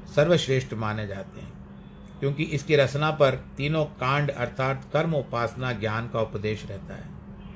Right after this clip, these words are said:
ये तीनों को जानने वाले हैं। कर्मों का उपदेश यमुना का प्रवाह है।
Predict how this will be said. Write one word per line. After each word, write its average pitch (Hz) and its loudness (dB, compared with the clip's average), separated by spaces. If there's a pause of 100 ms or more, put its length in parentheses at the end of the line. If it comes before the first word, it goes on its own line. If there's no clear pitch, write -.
(1040)
ये 156 8
तीनों 190 8 (320)
को 180 6
जानने 151 4
वाले 151 4
हैं। 165 -2 (600)
कर्मों 170 6
का 190 8
उपदेश 160 2 (180)
यमुना 151 4
का 160 2
प्रवाह 117 0
है। 95 -8